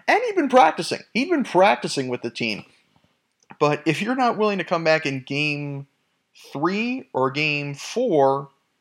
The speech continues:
down two games to none, down three games to none, y-, you, you might have to question, really question Ben Simmons when he hasn't played all year. Uh,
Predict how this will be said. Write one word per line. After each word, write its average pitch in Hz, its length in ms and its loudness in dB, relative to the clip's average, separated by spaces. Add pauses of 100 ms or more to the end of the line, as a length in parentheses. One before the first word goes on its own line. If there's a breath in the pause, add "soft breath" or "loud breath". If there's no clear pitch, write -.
(920)
down 165 360 0
two 180 160 -6
games 165 260 -4
to 147 60 -6
none, 151 200 0
down 139 240 2
three 220 220 -8
games 160 280 -6
to 143 100 -4
none, 135 320 -6 (1300)
y-, 123 160 -14
you, 156 240 -8
you 175 160 -4
might 190 200 4
have 160 120 2
to 139 80 -6
question, 120 720 -2 (1120)
really 139 440 0
question 117 400 0
Ben 110 200 -2
Simmons 104 360 -10
when 120 80 -8
he 120 60 -2
hasn't 120 240 -4
played 113 400 -4
all 123 200 4
year. 76 320 -8 (2250)
Uh, - 100 -12